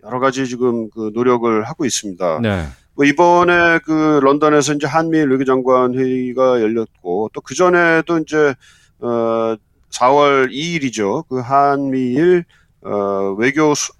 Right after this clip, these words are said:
Speaker 1: 안보실장 회의가 열린 바가 있었습니다. 또, 어, 사월, 어, 이, 아, 사월 이십구일입니다. 이십구일에는 하와이에서 한미일 간의 합참의장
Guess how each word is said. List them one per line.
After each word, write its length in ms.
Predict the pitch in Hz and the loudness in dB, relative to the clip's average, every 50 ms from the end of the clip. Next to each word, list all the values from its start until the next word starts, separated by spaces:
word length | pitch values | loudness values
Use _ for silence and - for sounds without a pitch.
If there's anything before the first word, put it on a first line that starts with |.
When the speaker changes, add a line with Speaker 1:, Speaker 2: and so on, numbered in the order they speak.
| _ - | _ -4
Speaker 1:
안보실장 760 | 95 104 123 151 160 190 175 - 185 175 - 160 147 143 127 | 0 0 0 2 2 2 2 0 -2 -4 -2 0 0 0 2
회의가 460 | 127 120 117 104 104 98 95 90 92 | 0 0 0 0 0 0 0 0 -2
열린 240 | 104 107 104 101 98 | -4 -6 -6 -8 -8
바가 180 | 98 95 104 | -8 -8 -8
있었습니다. 680 | 92 - - 92 - - 92 87 80 78 78 113 151 156 _ - | -10 -10 -12 -14 -16 -16 -18 -18 -16 -14 -14 -14 -16 -18 _ -6
또, 280 | 131 123 123 120 117 - _ _ _ _ _ _ _ _ - | -4 -2 0 0 -2 -4 _ _ _ _ _ _ _ _ -8
어, 460 | 98 95 101 101 98 101 101 101 101 | -4 0 0 2 2 2 2 2 0
사월, 680 | - - 113 117 127 135 139 139 135 135 131 127 117 98 - - | 0 2 2 4 4 4 4 4 4 2 2 2 0 -2 -4 -6
어, 200 | 107 107 101 101 | -4 -2 -2 -2
이, 380 | 107 120 143 170 180 180 165 - - | -2 -4 -6 -8 -8 -10 -12 -8 -4
아, 160 | 104 101 98 | -2 -2 0
사월 280 | - 117 123 143 156 127 | 0 2 2 2 2 2
이십구일입니다. 960 | 131 147 - - - - 156 196 190 151 131 113 104 92 - 90 90 110 - | 0 -2 -4 -4 0 0 2 2 2 2 0 -2 -2 -6 -4 -4 -4 -4 -4
이십구일에는 720 | 123 110 - - - 131 127 123 117 120 123 139 151 147 | -6 -8 -10 -10 -6 -4 -2 -2 0 0 0 0 0 -2
하와이에서 960 | 131 123 151 151 151 151 147 143 139 139 131 127 120 113 117 156 165 175 180 - _ - - _ _ | -2 0 0 2 4 6 6 6 4 4 4 2 2 2 2 2 2 2 0 -2 _ -20 -20 _ _
한미일 540 | - 135 143 151 151 156 151 147 139 139 135 | -2 0 0 0 2 0 0 2 2 0 0
간의 220 | 123 127 127 139 - | 0 0 0 0 -2
합참의장 920 | - - - - - 247 233 220 202 180 160 151 147 127 104 90 85 | -6 -8 -6 -2 0 2 4 4 2 2 2 2 2 2 2 0 -2